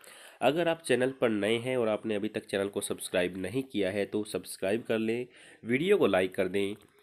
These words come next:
और जितनी ज़्यादा हो सके दोस्तों शेयर कर दें। तो दोस्तों सबसे पहले मैं आपको मॉप अप राउंड की सीट्स के बारे में बता दूं। ट्वेंटी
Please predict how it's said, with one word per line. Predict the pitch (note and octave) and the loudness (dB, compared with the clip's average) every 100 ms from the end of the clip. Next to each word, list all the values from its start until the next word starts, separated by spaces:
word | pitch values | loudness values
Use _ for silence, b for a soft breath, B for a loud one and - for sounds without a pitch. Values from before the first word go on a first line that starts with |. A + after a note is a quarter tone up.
| B B F#2 | B B -6
और | F#2 | -4
जितनी | A2 B2+ D#3 | -6 -4 0
ज़्यादा | A2+ F#2 | 0 0
हो | F#2 F2 | -4 -6
सके | - E2+ | -6 -6
दोस्तों | D#2+ D#2+ - F#2 | -6 -8 -10 -10
शेयर | - D2+ - | -10 -12 -14
कर | - | -20
दें। | - - _ _ _ _ _ B B B B B B | -20 -20 _ _ _ _ _ B B B B B B
तो | C#3 | -2
दोस्तों | C3+ D3 - F3+ | 4 4 4 0
सबसे | - F#3 - A3 | 0 2 4 4
पहले | B2 G#2 C#3 - _ _ _ _ _ _ _ _ - - | 4 4 2 -2 _ _ _ _ _ _ _ _ -20 -4
मैं | C#3 | 2
आपको | C#3 - C3+ | 2 2 0
मॉप | B2+ B2+ | 0 0
अप | C#3 B2 | 2 2
राउंड | A#2+ B2 | 2 0
की | |
सीट्स | C3 B2+ C3+ | -2 0 0
के | - | 0
बारे | G#2+ F#2+ | 0 2
में | F#2 | 2
बता | F2+ F#2 | 0 -6
दूं। | G2+ | -6
ट्वेंटी | A#2+ G#2+ G#2+ A2 - | -6 -4 -2 -2 -2